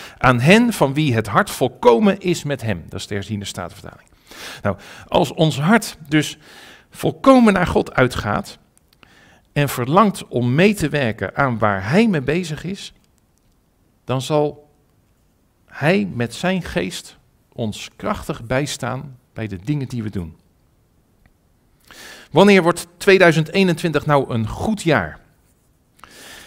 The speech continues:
Als het pas een goed jaar wordt wanneer al onze plannen lukken, dan is het twijfelachtig of tweeduizend eenentwintig een goed jaar wordt. Maar als wij speuren naar wat God aan het doen is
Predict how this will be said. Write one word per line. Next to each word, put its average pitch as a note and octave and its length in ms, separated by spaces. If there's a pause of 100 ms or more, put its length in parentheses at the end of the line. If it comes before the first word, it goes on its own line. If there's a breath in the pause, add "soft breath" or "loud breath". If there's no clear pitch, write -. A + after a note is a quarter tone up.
(600 loud breath)
Als B2+ 140
het C3 140
pas D3+ 160
een B2 80
goed G3 240
jaar F3+ 280
wordt - 400
wanneer B2+ 360
al F#3+ 220
onze G3 440
plannen F#3 360
lukken, G3 400 (800)
dan B2 240
is B2 100
het - 320
twijfelachtig B2 800
of - 180
tweeduizend G2 520
eenentwintig G2+ 720 (640)
een - 120
goed G#2+ 220
jaar G2+ 260
wordt. - 220 (1200)
Maar B2 160
als D3 160
wij A#2+ 120
speuren E3+ 520
naar A2+ 160
wat F#2+ 180
God - 280
aan D#3 120
het A2 140
doen E3+ 180
is A3 280